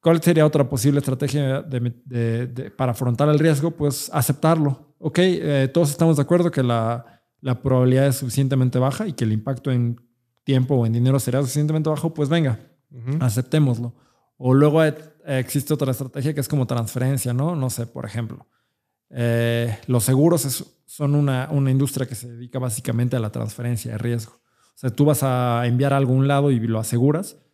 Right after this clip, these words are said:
Speaker 1: pues el que está asumiendo el riesgo de que algo le pase a, a, a tu envío es la compañía aseguradora. Entonces,
Speaker 2: Claro.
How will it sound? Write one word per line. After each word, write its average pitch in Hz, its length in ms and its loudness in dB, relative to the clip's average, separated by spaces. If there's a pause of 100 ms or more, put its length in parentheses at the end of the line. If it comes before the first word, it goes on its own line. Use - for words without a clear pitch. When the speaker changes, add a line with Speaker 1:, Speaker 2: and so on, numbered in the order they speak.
(140)
Speaker 1:
pues 127 200 -6
el 131 100 -2
que 127 80 -6
está - 160 -6
asumiendo 151 400 2
el 135 80 2
riesgo 131 300 0
de 110 60 -2
que 120 100 -4
algo 127 160 0
le 113 80 0
pase 135 380 -4
a, 127 100 -6 (200)
a, - 240 -12
a 117 80 -8
tu 117 100 -10
envío 143 380 -6
es 120 200 -2
la 110 160 -4
compañía 113 520 -4
aseguradora. 165 680 -4 (160)
Entonces, 123 540 -2
Speaker 2:
Claro. - 120 -20